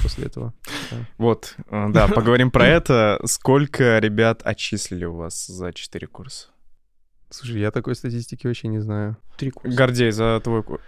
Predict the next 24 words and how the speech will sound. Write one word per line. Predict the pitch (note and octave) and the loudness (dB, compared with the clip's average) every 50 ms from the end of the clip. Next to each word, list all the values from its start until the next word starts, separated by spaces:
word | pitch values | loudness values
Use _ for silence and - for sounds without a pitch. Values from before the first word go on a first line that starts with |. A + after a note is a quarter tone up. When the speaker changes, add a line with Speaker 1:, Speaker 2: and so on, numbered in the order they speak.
| - | -8
Speaker 2:
за | - A2 A#2+ A2+ A2 G#2+ | -8 -6 -4 -4 -4 -4
твой | - - G#2 G2+ | -6 -8 -10 -10
курс. | - - - - - | -10 -12 -12 -6 -2
Speaker 3:
У | |
Speaker 2:
Да, | A2 - | 0 0
за | D3+ D3+ | 0 0
три | D3+ D#3 | 0 -2
Speaker 3:
меня, | E3 F3+ | -4 -6
Speaker 2:
курса. | - - - - - - D3+ C#3 | -8 -12 -14 -16 -14 -14 -10 -6
Speaker 3:
у | D3+ | -4
меня | C#3+ C3+ C3 B2+ C3+ C#3+ D#3 E3+ F3 F3 E3 D#3+ D#3+ - - - - - - - - - - - - - - | -2 -2 -2 0 0 -2 0 0 0 0 0 -2 -4 -6 -12 -20 -20 -20 -20 -20 -20 -20 -20 -20 -20 -20 -10
отчис-, | - D#3 - - - - F#3+ F#3+ - - | -8 -8 -8 -6 -6 -6 -6 -6 -6 -4
ну, | C3 C#3 | -4 -2
во-первых, | C#3+ B2 - E3+ F#3+ F#3 - E3 | -2 -2 -2 0 -2 -2 -2 -4
никого | D3+ - D3+ D3+ | -2 0 0 0
не | C#3+ B2+ | 0 0
отчислили, | - - G#2+ - - - | -2 -2 -6 -4 -4 -4
потому | - C3+ C3 | -2 -2 -4
что | C3 - - C#3 | -4 -4 0 2
ещё | C#3 - | 4 6
передача | - C3 A#2+ A2+ - - A#2 | 6 6 4 2 0 -6 -8
есть. | - - - - | -10 -12 -16 -18
Speaker 2:
<laughs> | - | -12
Так, | - A2 A2+ A#2+ _ - | -6 -6 -6 -6 _ -12